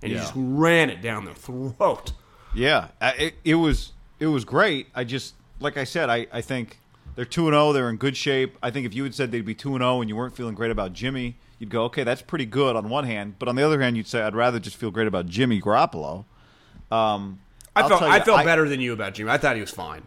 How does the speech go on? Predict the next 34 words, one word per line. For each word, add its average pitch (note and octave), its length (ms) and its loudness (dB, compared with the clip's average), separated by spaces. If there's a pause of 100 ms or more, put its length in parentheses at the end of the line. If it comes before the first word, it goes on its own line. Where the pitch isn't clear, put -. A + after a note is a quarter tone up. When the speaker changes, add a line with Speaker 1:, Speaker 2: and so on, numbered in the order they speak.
Speaker 1:
I B2+ 80 0
thought B2 140 2
he G#2 60 -2
was F#2+ 100 -2
Speaker 2:
I, C4 240 2
no, D#4 200 8
no, D4 120 4
no. D4+ 160 0
Look, C#4 240 2
I - 80 2
thought A#3+ 180 4
it A3+ 60 6
was G#3 120 2
fine, F3+ 260 2
but C#3+ 100 0
here's, F3 320 0
let E3 100 2
me F3+ 80 -2
tell E3+ 160 2
you D3 140 0
exactly C3+ 400 2
how B2 220 4
I B2 80 2
watched G#2+ 260 -2
this G#2 120 -12
game. F#2 180 -8
This A#2+ 140 -6
is D3+ 60 -8
how C#3+ 140 6
I A#2+ 80 6
went A#2 240 0
into A2+ 160 -4
the G2+ 100 -4
game. E2+ 280 -8